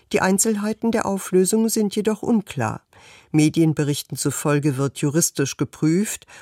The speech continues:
ob P-K-K-Mitgliedern, die nicht an Terroranschlägen beteiligt waren, die Rückkehr in die Türkei erlaubt wird. Auch über die Freilassung hochrangiger politischer Gefangener wird gesprochen,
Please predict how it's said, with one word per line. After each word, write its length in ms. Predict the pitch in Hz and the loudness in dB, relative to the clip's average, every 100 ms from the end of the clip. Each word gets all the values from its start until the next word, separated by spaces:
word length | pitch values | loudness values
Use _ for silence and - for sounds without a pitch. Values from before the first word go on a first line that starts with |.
| - | -6
ob 160 | 165 | -4
P-K-K-Mitgliedern, 1300 | - 151 160 151 - 196 226 175 - - 156 156 147 | 0 0 0 -4 -2 -2 2 0 -2 -2 0 2 2
die 140 | 135 135 | 2 0
nicht 320 | 170 - - | 0 0 -2
an 160 | 143 | -2
Terroranschlägen 960 | - 214 247 202 123 123 - 151 151 160 | -2 -2 0 0 0 -2 -2 0 2 2
beteiligt 640 | 160 - 175 175 180 - - | 0 -2 0 0 0 -2 -2
waren, 340 | 175 180 185 - - - | 0 2 2 -2 -16 -6
die 100 | - | 0
Rückkehr 500 | 196 180 - - 170 | 2 2 0 -2 0
in 100 | - | 2
die 100 | 165 | 0
Türkei 460 | 170 190 190 233 220 | 0 -2 -4 -2 -2
erlaubt 500 | - 127 120 127 - | 0 0 0 -4 -4
wird. 360 | 123 117 - - _ - - - - | -4 -4 -12 -18 _ -20 -20 -20 -4
Auch 320 | - 185 185 | 2 4 2
über 220 | - 185 | 0 0
die 100 | 175 | 0
Freilassung 920 | 175 - 196 233 226 214 - 196 185 185 | -2 -2 -2 0 0 0 0 0 0 2
hochrangiger 720 | 233 247 196 202 196 185 175 | 0 0 -2 2 2 2 -2
politischer 600 | - 170 190 - 185 185 | 0 0 0 -2 -2 0
Gefangener 640 | 190 - 208 180 127 117 | -2 0 2 2 2 0
wird 200 | 123 - | -2 -2
gesprochen, 640 | 139 - - 156 - 143 | -6 -4 -2 0 2 0